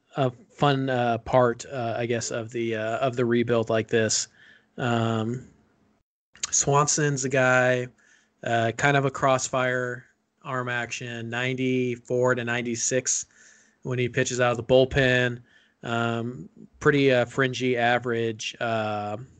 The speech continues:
off-speed stuff. Um, so there's, there's still some work to do there. I think the Mariners still wanna see if he can start. Um, and,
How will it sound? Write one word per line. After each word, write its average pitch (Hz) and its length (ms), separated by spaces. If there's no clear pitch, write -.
off-speed 123 500
stuff. 135 340
Um, 110 760
so 147 200
there's, 165 200
there's 175 200
still 196 140
some 160 160
work 147 180
to 135 80
do 135 160
there. 135 200
I 127 80
think 156 380
the 143 80
Mariners 135 400
still 131 180
wanna 131 180
see 131 200
if 123 80
he 123 80
can 113 120
start. 127 520
Um, 117 600
and, 131 460